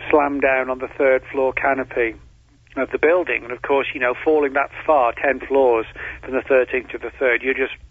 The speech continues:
not gonna survive that, and, and certainly he didn't. As I said, there have been a number of stories over the years talking about how, after becoming the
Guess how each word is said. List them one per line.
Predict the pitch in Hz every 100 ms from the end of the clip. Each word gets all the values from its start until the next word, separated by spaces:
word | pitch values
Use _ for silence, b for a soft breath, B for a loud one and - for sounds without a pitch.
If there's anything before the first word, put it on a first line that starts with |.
| -
not | 135 127 -
gonna | 120 117
survive | 127 123 127 131 120
that, | 117
and, | 110 113
and | 131 123 -
certainly | 139 135 120
he | 117
didn't. | 156 160 - - - B B B B B
As | - 170 160
I | 165
said, | - 165
there | 165
have |
been | 175 165
a | 156
number | 156 156 175 170 151
of | 139 -
stories | 160 147 135 127
over | 135 131
the | 131
years | 127 139 127 117 110 - B B B B -
talking | 156 151 - 151 139
about | 135 131 143
how, | - 143 135 131 127 - B B -
after | 147 143 -
becoming | 139 - 151 139 135 131 127 - -
the | 131